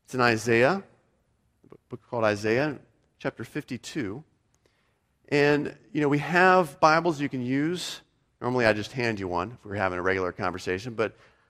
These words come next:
I can't do that for sake of time. So we have some of these chair pockets here or in the aisles as well. And if you're using one of those, it's on page five hundred and twenty.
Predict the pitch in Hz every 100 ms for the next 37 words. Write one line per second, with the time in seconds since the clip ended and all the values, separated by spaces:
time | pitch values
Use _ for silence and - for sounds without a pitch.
0 | - 104 - 117 76 92 87 104 - -
1 | 92 - _ _ _ _ - 107 95 -
2 | 90 101 139 - _ - 151 143 160 170
3 | 175 151 127 - 170 160 - 127 117 117
4 | - 131 123 175 - 104 101 98 92 98
5 | 101 135 - - - 101 110 131 _ _
6 | - 107 107 113 110 107 104 104 110 110
7 | - 101 - 101 - 107 107 101 98 95
8 | 90 - 117 95